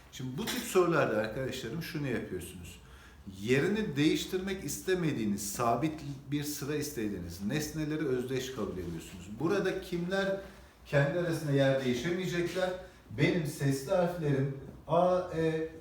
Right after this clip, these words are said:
İ ve U sırasını hiç bozamasınlar istiyorum ben.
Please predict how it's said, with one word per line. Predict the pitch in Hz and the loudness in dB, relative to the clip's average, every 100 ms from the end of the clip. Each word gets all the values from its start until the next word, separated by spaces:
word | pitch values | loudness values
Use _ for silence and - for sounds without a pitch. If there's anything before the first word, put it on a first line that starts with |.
| - - | -18 -10
İ | 160 175 170 | -4 0 0
ve | 160 - | 0 -2
U | 175 190 | -4 -4
sırasını | - 165 165 - 180 | -2 0 0 0 -2
hiç | 165 226 - | -4 -4 -4
bozamasınlar | 143 156 180 185 165 - 160 156 139 | 0 2 2 2 0 -2 -2 0 2
istiyorum | 120 - 113 101 90 | 0 -4 -6 -4 -4
ben. | 87 | -6